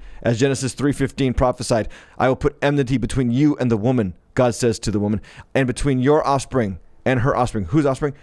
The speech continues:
The devil's offspring. That's what your is there. "The devil's offspring and your offspring. He shall bruise your head." That's the cross. So the devil did bruise, um, I'm sorry, "He shall bruise his heel, but he," that's Jesus, "shall bruise the devil's head." He crushed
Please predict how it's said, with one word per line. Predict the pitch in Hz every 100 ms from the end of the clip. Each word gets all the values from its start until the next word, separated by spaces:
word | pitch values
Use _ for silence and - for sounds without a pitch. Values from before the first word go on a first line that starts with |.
| -
The | 127
devil's | 113 147 143
offspring. | 135 123 - 98 - - - - -
That's | 110
what | 110 -
your | 113 110
is | 104 92
there. | 98 92 _ -
"The | 113
devil's | 151 151
offspring | 147 147
and | 135
your | 131
offspring. | 131 120 110 - -
He | - 175
shall | - 156
bruise | 107 113 143 151 147 135
your | 123 127
head." | 123
That's | 117 110
the |
cross. | 127 139 110 107 - _ -
So | -
the | 120
devil | 110 131 139 139
did | 131 110
bruise, | 120 131 123 - - _ _ _ _ -
um, | 113 110 104 87 - - _ _ _ -
I'm | 139
sorry, | 135 123 - - _ -
"He | 147
shall | 139 156
bruise | 113 143 139
his | 120 107
heel, | 143 131 95 92 _ _ _ -
but | 117
he," | 95 - 151 135 107 - _ -
that's | 123 117
Jesus, | 135 127 104 - -
"shall | - 123
bruise | 92 113 117 - - -
the | 107
devil's | 113 101 101
head." | 120 107 -
He | - 113
crushed | - 135 107